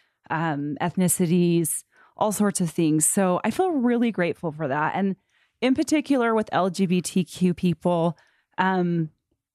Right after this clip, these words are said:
in my opinion, they are some of God's finest people. And I am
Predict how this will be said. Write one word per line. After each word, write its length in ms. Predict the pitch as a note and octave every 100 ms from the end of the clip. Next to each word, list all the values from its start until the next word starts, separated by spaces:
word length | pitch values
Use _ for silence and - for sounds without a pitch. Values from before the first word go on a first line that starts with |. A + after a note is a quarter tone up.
| _ _ _
in 280 | A#3 B3 A#3+
my 200 | A#3 A3
opinion, 580 | B3 B3+ A3 F#3+ F3 E3
they 100 | E3+
are 100 | E3+
some 220 | - E3
of 100 | D#3
God's 320 | D3+ D3+ D#3+
finest 520 | - F3 D#3 - - -
people. 500 | - - - - _ _ -
And 140 | F#3
I 140 | - F3
am 320 | E3+ E3